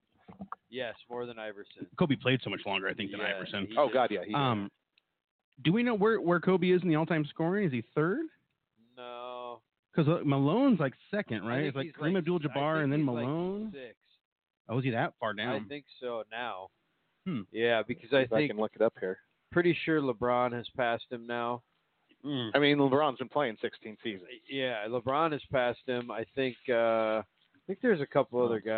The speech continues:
Speaker 1: guys that may have passed him. He's gotta be top
Speaker 2: I know.
Speaker 1: six, though.
Speaker 2: I saw
Speaker 1: Don't you
Speaker 2: Kobe
Speaker 1: think?
Speaker 2: in a, in an interview a while back, and guy looks like he still could play.
Speaker 1: Yeah.
Speaker 2: He looks in great shape.
Speaker 1: Isn't Kareem just so far ahead
Speaker 2: Mm-hmm.
Speaker 1: of
Speaker 2: I think
Speaker 1: everyone
Speaker 2: so.
Speaker 1: else? Yeah.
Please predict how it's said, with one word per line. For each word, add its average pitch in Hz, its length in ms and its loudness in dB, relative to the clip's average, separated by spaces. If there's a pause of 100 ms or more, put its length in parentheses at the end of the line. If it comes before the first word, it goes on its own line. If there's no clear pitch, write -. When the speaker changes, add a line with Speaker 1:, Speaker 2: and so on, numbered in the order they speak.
(140)
Speaker 1:
guys - 80 -8 (340)
that 107 140 -6
may 110 140 -4
have 104 140 -6
passed 101 360 -6
him. 85 140 -10 (1400)
He's 180 180 2
gotta 254 260 2
be 135 120 -6
top 135 260 0
Speaker 2:
I 123 40 4
know. 139 180 4
Speaker 1:
six, 135 180 -2 (180)
though. 90 240 -8 (160)
Speaker 2:
I 135 80 4
saw 123 80 -2
Speaker 1:
Don't 190 140 6
you - 40 0
Speaker 2:
Kobe 151 180 2
Speaker 1:
think? 143 160 4
Speaker 2:
in 123 80 2
a, 117 120 2
in 127 260 -6
an 131 120 2
interview 127 360 2
a 117 160 0
while 117 240 0
back, 110 240 -2
and 104 160 -6 (420)
guy 180 160 -2
looks 143 120 -2
like 131 80 -6
he 110 80 -4
still 123 160 -6
could - 160 -10
play. 147 320 0 (200)
Speaker 1:
Yeah. 110 280 -12
Speaker 2:
He 190 60 -2
looks 170 120 -6
in 127 160 -6
great 147 280 0 (180)
shape. - 320 0
Speaker 1:
Isn't 208 240 -4 (180)
Kareem 156 480 -6
just 131 220 -10 (220)
so 147 300 -2
far 127 280 4
ahead 113 260 2
Speaker 2:
Mm-hmm. 123 160 2
Speaker 1:
of 113 100 0
Speaker 2:
I 101 60 2
think 113 140 -2
Speaker 1:
everyone 107 100 0 (220)
Speaker 2:
so. - 80 -
Speaker 1:
else? 87 100 -10
Yeah. 98 300 -6